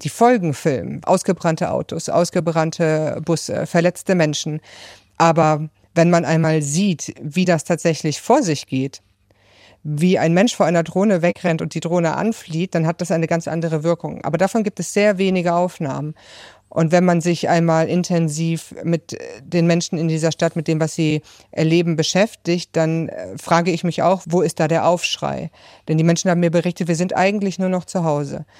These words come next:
Wir huschen von Baum zu Baum. Wir müssen rechnen, okay, ich muss jetzt zum Supermarkt, ich muss einkaufen oder ich muss zur Apotheke. Wie komme ich dahin?“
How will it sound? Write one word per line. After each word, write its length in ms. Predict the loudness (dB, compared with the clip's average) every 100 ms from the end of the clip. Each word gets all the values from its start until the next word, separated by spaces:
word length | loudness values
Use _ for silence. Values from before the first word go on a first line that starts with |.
| -20 -20 -6
Wir 180 | -2 2
huschen 280 | 0 0 -2
von 180 | 0
Baum 240 | 2 2 0
zu 160 | -2
Baum. 400 | -2 -2 -2 -6 -10 -18 -20 -10
Wir 400 | -2 2 4 4
müssen 400 | 4 2 2 0
rechnen, 800 | 4 4 2 2 2 4 2 -2 -18 -16 -8
okay, 200 | -2 0
ich 100 | 2
muss 160 | 0
jetzt 180 | 0 -2
zum 160 | -2 -2
Supermarkt, 840 | -2 -2 0 2 2 0 -4 -20 -20 -16 -8
ich 140 | -2
muss 220 | 0 2
einkaufen 580 | 2 0 0 0 -2 0
oder 120 | -2
ich 80 | 0
muss 180 | -2 -2
zur 120 | -2
Apotheke. 520 | -2 -2 -2 -2 0
Wie 100 | 0
komme 260 | 0 0 0
ich 80 | 0
dahin?“ 360 | 0 0 -2